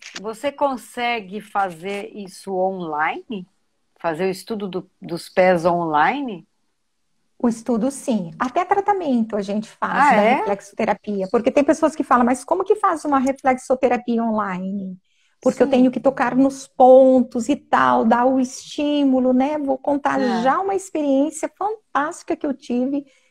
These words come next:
Speaker 2: que eu tirei uma pessoa de, de cima de uma cama. É, o que que nós fazemos? Nós pedimos pra pessoa tirar fotos, né, dos pés, ela de pé,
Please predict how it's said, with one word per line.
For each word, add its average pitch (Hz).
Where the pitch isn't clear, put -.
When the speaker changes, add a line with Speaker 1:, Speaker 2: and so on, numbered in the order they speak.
Speaker 2:
que -
eu 269
tirei 269
uma 254
pessoa 254
de, 233
de 226
cima 302
de 285
uma 285
cama. 185
É, 175
o 208
que -
que -
nós 349
fazemos? 202
Nós 220
pedimos 262
pra 285
pessoa 269
tirar 214
fotos, 240
né, 262
dos 220
pés, 214
ela 190
de 220
pé, 233